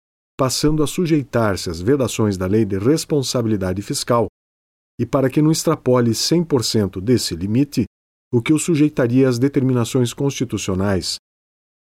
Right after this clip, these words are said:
O governo do Estado atingiu noventa e quatro vírgula trinta e cinco por cento do limite de gastos com pessoal,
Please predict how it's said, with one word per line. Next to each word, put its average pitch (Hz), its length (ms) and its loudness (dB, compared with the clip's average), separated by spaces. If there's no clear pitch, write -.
O 104 60 -6
governo 98 440 0
do 92 120 -2
Estado 113 500 0
atingiu 113 500 2
noventa 123 520 2
e 127 40 0
quatro 117 460 -2
vírgula 110 440 0
trinta 143 400 -2
e 113 40 -2
cinco 131 380 -4
por 107 180 -2
cento 120 380 -2
do 120 140 2
limite 113 320 0
de 90 100 -4
gastos 87 440 -8
com 92 120 -8
pessoal, 127 580 2